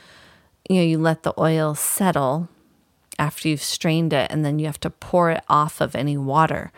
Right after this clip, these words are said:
that might have set-, settled at the bottom of your jar. And then if you wanted to make it stronger,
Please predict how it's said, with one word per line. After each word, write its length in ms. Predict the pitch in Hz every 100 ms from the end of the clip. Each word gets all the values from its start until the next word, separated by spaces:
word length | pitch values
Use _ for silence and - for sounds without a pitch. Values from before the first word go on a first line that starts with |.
| - - - -
that 120 | 175
might 240 | 127 143 143
have 160 | 135
set-, 380 | - - 139 165
settled 480 | - 170 143 117 -
at 120 | 143
the 100 | 143
bottom 340 | 139 143 139
of 160 | 131 127
your 140 | 127
jar. 520 | 135 143 127 - 185 185 _ _ _ _ _ _ _ - -
And 160 | 190
then 120 | 180
if 140 | 170 -
you 100 | 170
wanted 280 | 156 151 147
to 100 | 147
make 200 | 151 -
it 100 | -
stronger, 640 | - 156 151 151 143 147